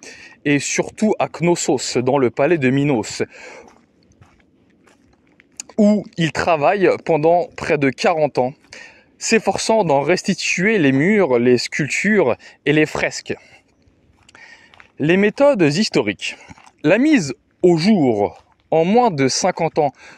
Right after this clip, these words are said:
De témoignages qui firent reculer de dix siècles l'histoire grecque amena les archéologues à se poser des questions essentielles. Cet art d'une telle précocité et originalité par rapport au développement ultérieur de la civilisation grecque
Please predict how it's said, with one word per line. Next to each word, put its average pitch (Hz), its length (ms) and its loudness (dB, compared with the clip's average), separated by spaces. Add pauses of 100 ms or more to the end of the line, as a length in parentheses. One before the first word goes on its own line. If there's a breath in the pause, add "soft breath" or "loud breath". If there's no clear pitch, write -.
(200 loud breath)
De 170 140 2
témoignages 233 680 2
qui 180 200 -4
firent 233 300 -2
reculer 202 600 0
de 135 140 2
dix 143 260 -2
siècles 226 440 0
l'histoire 190 580 -2
grecque 151 400 -2 (460 loud breath)
amena 233 340 2
les 147 180 2
archéologues 160 640 2
à 123 80 0
se - 140 -6
poser 170 640 0
des 127 120 0
questions 165 440 -2
essentielles. 156 720 0 (260 loud breath)
Cet - 240 0
art 240 180 2
d'une 139 240 0
telle 160 280 0
précocité 170 920 0
et 123 80 -2 (320 soft breath)
originalité 175 840 2
par 143 160 0
rapport 143 520 2
au 135 140 2
développement 156 580 2
ultérieur 156 460 -2
de 143 80 0
la 123 100 2
civilisation 139 600 -2
grecque 165 280 -2